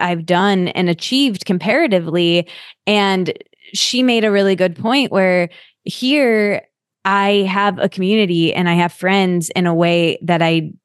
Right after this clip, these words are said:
really never did in either of those other two places. And to your point, like, it's just, in, in New York, it was similar where someone said to me when I moved there, and I'm curious if you agree with this in, in all places, uh,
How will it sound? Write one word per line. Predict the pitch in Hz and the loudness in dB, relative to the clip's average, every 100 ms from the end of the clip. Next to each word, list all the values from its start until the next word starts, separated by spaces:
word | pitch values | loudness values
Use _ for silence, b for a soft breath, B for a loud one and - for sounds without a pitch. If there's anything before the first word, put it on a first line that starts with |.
| - | -4
really | 208 269 233 | 0 2 2
never | 196 185 180 | 0 0 -2
did | 170 175 170 165 B B - | 0 2 0 -2 B B 0
in | 185 180 - _ _ | 0 0 -6 _ _
either | 170 190 202 190 | -2 0 2 2
of | 180 | 2
those | 180 175 | 2 2
other | 175 175 | 2 0
two | - - | -2 -4
places. | 185 180 180 170 | 0 0 0 0
And | 170 160 | 0 0
to | |
your | 185 180 | 0 0
point, | 190 190 - | 0 0 0
like, | 170 | 0
it's | 175 165 - | -2 -2 -4
just, | 185 175 - - - b b b b _ _ _ | 0 0 0 -6 -12 b b b b _ _ _
in, | - - - - - 240 226 | -6 -6 -8 -14 -2 0 0
in | - 226 | 2 2
New | 220 | 4
York, | 220 240 233 214 - | 4 2 0 -4 -4
it | - 202 | -2 0
was | 180 196 175 | 2 2 0
similar | - - - 349 262 196 190 | -4 -4 0 2 2 2 2
where | 185 185 180 170 - | 2 2 2 0 -2
someone | - 208 196 | -2 0 2
said | 196 180 | 0 0
to | |
me | 190 180 | 0 2
when | 180 | 2
I | 175 | 2
moved | 175 175 170 175 | 2 0 -2 0
there, | 170 165 - | 2 2 0
and | 175 | 0
I'm | 170 | 0
curious | 165 180 175 165 | 0 0 0 -2
if | 160 | -4
you | 175 170 156 - | 0 0 0 -2
agree | 170 165 160 180 180 | 0 0 -2 0 2
with | 170 170 | 0 0
this | 170 160 - - | 0 0 -4 -4
in, | 180 170 160 - _ _ - | 0 2 2 -2 _ _ -2
in | 170 160 165 - | 0 0 -2 0
all | 175 180 | 2 2
places, | - 156 151 160 156 156 | 0 -2 0 0 -2 -4
uh, | - | -10